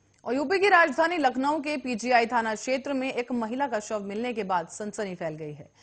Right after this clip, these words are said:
पुलिस ने जब पड़ताल की तो जानकारी मिली कि शव महिला कांस्टेबल रुचि सिंह का है। इसके बाद पुलिस हरकत में आ गई और पुलिस का ये कहना है कि ये मामला प्रेम प्रसंग का है।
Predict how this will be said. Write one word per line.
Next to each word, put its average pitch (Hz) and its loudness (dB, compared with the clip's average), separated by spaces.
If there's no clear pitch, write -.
पुलिस 285 4
ने 330 -2
जब 285 0
पड़ताल 285 6
की 302 -4
तो 277 -4
जानकारी 233 2
मिली 254 -2
कि 240 -8
शव 247 -4
महिला 202 -2
कांस्टेबल 220 -2
रुचि 269 2
सिंह 330 -2
का 220 2
है। 151 -8
इसके 247 -4
बाद 277 6
पुलिस 262 0
हरकत 254 0
में 269 -2
आ 247 4
गई 240 0
और 220 0
पुलिस 220 -6
का 220 -4
ये 196 -2
कहना 196 -4
है 233 -2
कि 247 -4
ये 269 2
मामला 262 4
प्रेम 240 0
प्रसंग 208 -6
का 165 -4
है। 151 -10